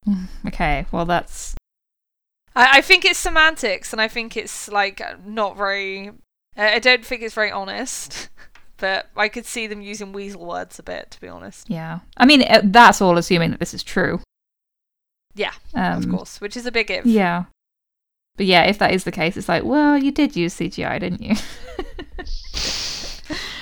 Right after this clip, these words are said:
Speaker 2: Stop lying to us, J J. What can we believe? <laughs> Yeah.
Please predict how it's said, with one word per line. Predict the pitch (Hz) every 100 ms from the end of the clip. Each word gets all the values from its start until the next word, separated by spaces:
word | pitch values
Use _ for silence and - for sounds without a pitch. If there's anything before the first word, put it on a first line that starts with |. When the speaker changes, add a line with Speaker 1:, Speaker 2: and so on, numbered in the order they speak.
| -
Speaker 2:
Stop | - 247 247
lying | 269 254 262 294
to | 269 233
us, | 226
J | - 233 247
J. | 247 226
What | 240 240
can | 196
we | 254
believe? | 240 233 240 226 220 -
<laughs> | - - - - - - _ - - - _ _ - -
Yeah. | 220 202 104